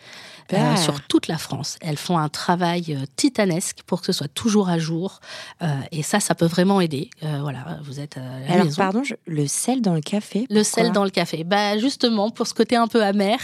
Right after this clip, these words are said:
Speaker 2: D'accord.
Speaker 1: De, je me suis trompée, j'ai pas mis de sucre, j'ai mis du sel et, et pour réveiller un peu les consciences.
Speaker 2: Ah, excellent.
Speaker 1: Euh, donc voilà, le sel dans le café. Et, euh, elles ont une carte qui est très, très bien faite et qui est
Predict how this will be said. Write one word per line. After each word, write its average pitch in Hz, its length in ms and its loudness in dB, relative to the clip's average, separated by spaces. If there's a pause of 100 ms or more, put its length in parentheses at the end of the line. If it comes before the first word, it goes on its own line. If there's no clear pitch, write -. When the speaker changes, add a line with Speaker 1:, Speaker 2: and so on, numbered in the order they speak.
(120)
Speaker 2:
D'accord. 226 140 0 (240)
Speaker 1:
De, 220 220 6
je 214 100 0
me 240 80 6
suis 262 180 0
trompée, 247 440 2
j'ai 233 80 0
pas 220 120 2
mis 226 100 2
de 220 60 -6
sucre, 269 160 0
j'ai 220 140 4
mis 214 120 2
du 196 120 0
sel 240 380 2
et, 196 180 0
et 208 40 2
pour 240 220 2
réveiller 226 480 2
un 208 100 2
peu 233 120 0
les 220 140 2
consciences. 185 580 -2
Speaker 2:
Ah, 214 320 0
excellent. 170 460 0
Speaker 1:
Euh, - 20 0
donc 190 160 2
voilà, 170 240 4
le 165 80 0
sel 233 320 0
dans 202 100 0
le 190 80 0
café. 175 640 -2
Et, 160 220 0
euh, 151 160 0
elles 160 240 0
ont - 20 0
une 156 160 2
carte - 300 -4
qui - 100 -14
est - 100 -10
très, - 240 2
très 220 200 -2
bien 160 180 -2
faite - 300 -8
et 185 140 0
qui 202 140 2
est 190 100 2